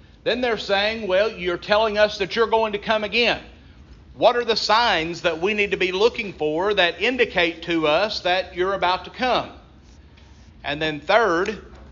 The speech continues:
they ask the question, "Well, what about the end of the world? You've talked about the end of the world. What are, what's the signs going to be of the end of the world?"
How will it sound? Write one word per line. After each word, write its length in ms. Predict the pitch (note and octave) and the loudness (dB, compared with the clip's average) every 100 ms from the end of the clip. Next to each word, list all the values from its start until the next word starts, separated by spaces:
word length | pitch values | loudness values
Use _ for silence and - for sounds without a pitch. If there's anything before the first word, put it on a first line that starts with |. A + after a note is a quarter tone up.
| - - | -14 -2
they 200 | C#3+ D#3 | 0 4
ask 300 | D3+ D#3 - | 4 2 -4
the 60 | |
question, 500 | D3+ D#3+ D3+ - E3+ F3+ E3+ - - - - - - - - - - - | 0 2 2 0 -4 -6 -8 -18 -20 -20 -20 -20 -20 -20 -20 -20 -20 -10
"Well, 120 | E3 | -6
what 120 | F#3+ | -4
about 260 | F3+ F3+ F3 | -2 -4 -6
the 60 | |
end 220 | D#3 D#3+ | -10 -8
of 40 | D3 | -8
the 60 | |
world? 440 | C3+ F#3+ F3+ G#2+ F2+ | -4 -2 -2 -4 -8
You've 160 | A2 - | -18 -6
talked 300 | D#3 D3+ D#3 | -4 -4 -6
about 260 | D3+ D3+ | -6 -6
the 160 | D#3 C3+ | -8 -10
end 160 | D3 | -8
of 80 | E3+ | -6
the 60 | E3 | -6
world. 520 | D#3 G#3+ F3 D3+ F#3 | 0 2 2 0 -2
What 160 | C#3+ F3+ | -2 -2
are, 140 | G3 C#3+ | -2 -4
what's 320 | D#3+ F3+ - | -4 -4 -6
the 140 | - | -10
signs 880 | F3 - - D3 F#3+ F#3+ F#3+ F#3 D#3 | -6 -2 2 4 4 2 -2 -4 -4
going 300 | - F#3 F#3+ | -4 -4 -4
to 60 | F3+ | -4
be 380 | F#3+ G3 G3 F3 - - | -4 -4 -6 -12 -18 -6
of 160 | F3+ F3+ | -4 -4
the 160 | F#3 | -4
end 160 | F#3 F#3+ | -4 -2
of 80 | G3 | 0
the 60 | |
world?" 440 | G3 B3 A3 G#2 | 4 4 4 -2